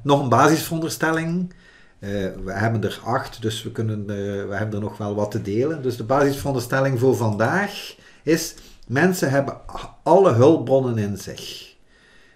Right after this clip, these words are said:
Dat vond ik ook een, een hele krachtige. En hulpbronnen worden hier heel breed gezien in N L P. Dus eigenlijk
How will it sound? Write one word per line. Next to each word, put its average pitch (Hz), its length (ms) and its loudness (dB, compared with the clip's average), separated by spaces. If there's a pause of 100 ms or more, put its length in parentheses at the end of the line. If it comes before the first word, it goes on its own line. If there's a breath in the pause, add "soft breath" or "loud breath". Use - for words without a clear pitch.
(160 soft breath)
Dat - 100 -10
vond 185 160 8
ik 180 100 6
ook 180 160 8
een, 139 440 -4
een 127 120 2
hele 175 240 10
krachtige. 185 720 -2 (140)
En 135 180 -2
hulpbronnen 170 560 6
worden 143 580 6 (180)
hier 117 300 0
heel 131 360 6
breed 113 320 4
gezien 92 280 -6
in 92 220 -4
N 90 100 -4
L 87 80 -4
P. 80 160 -12 (960 soft breath)
Dus 117 280 -2
eigenlijk 180 600 6